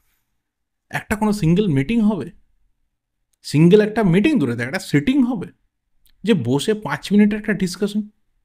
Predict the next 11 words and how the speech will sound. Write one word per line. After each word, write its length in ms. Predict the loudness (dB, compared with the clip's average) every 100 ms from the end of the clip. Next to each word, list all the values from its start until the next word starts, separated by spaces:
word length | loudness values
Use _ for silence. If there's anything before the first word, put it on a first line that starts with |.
| _ _ _ _ -2
যে 180 | 2
এরপর 240 | 2 2 2
ওই 100 | 4
লোকটাকে 420 | 2 0 0 0
গিয়ে 220 | 2 2
বলা 500 | 2 0 -2 -6 -14 _ _ _ _ _ _ -8
যে 220 | -4 0
"You 100 | 0
have 480 | 0 -2 -6 -6 -6
just 200 | -6 -4
only 180 | -2